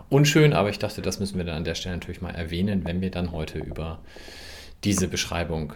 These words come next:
sprechen. Und offensichtlich hat man den deutschen Zuschauern mal wieder nicht zugetraut,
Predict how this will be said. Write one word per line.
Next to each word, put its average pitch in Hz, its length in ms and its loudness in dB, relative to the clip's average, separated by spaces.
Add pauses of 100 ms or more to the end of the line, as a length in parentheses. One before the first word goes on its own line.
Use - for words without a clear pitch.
sprechen. 123 460 4
Und 98 420 4
offensichtlich 98 580 0
hat 95 120 -4
man 90 180 0
den 87 140 -2
deutschen 87 520 -4
Zuschauern 87 380 -6
mal 85 140 -4
wieder 98 180 4
nicht - 440 0 (280)
zugetraut, 85 640 -2